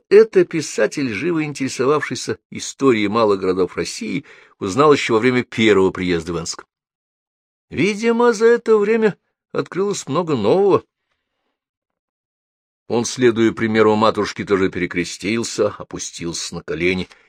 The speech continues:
и поцеловал маленький холмик. Когда поднялся, по лицу настоятельницы понял, что сейчас услышит самое интересное.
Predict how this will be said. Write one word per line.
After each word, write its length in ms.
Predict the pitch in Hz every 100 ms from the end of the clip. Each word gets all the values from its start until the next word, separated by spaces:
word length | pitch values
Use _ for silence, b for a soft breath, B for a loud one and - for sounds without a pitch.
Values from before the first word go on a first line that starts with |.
| b
и 80 |
поцеловал 640 | - - 98 90 80 78 - _ _
маленький 420 | - 78 78 -
холмик. 480 | - - - - - _ _ _ _ _ _ _ _ _ _ _ _ _ _ _ _
Когда 300 | 107 98 92
поднялся, 720 | 98 82 143 208 - 76 - _ _ _ _ _ _ _
по 80 | -
лицу 380 | - 87 - 214
настоятельницы 960 | 135 - 110 113 104 98 117 95 -
понял, 320 | 90 80 87 120
что 240 | - 98
сейчас 480 | - - - - -
услышит 540 | 131 - - - 139
самое 420 | - - 131 110
интересное. 540 | 95 - 71 - -